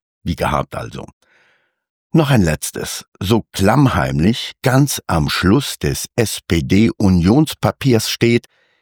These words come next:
"Wir wollen gegen Desinformation energisch vorgehen." Das ist nichts anderes als Kontrolle,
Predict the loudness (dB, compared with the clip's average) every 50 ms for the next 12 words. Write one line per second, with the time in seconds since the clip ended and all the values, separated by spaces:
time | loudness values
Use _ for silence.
0 | _ _ -2 2 2 2 2 2 2 0 2 2 2 2 0 0 0 2 2 2
1 | 4 4 2 2 0 0 -2 -4 -4 -4 -8 -10 -4 -2 0 0 0 0 -2 -2
2 | 0 0 -2 -2 -4 -6 -4 -2 -2 -2 -4 -4 _ -4 -4 -2 0 0 0 0
3 | 0 -2 -2 -4 -6 -6 -4 -4 -4 -2 -2 -4 -6 -8 -8 -10 -12 -16 _ _
4 | _ _ _ _ _ _ _ _ _ _ _ _ _ _ -4 -2 -2 -2 -4 -4
5 | -2 -2 -2 -2 -2 -4 -8 -4 0 2 4 4 4 4 2 0 -2 -4 -4 -2
6 | 0 0 0 -2 -4 -8 -6 -2 -2 -2 0 0 0 0 0 -2 -4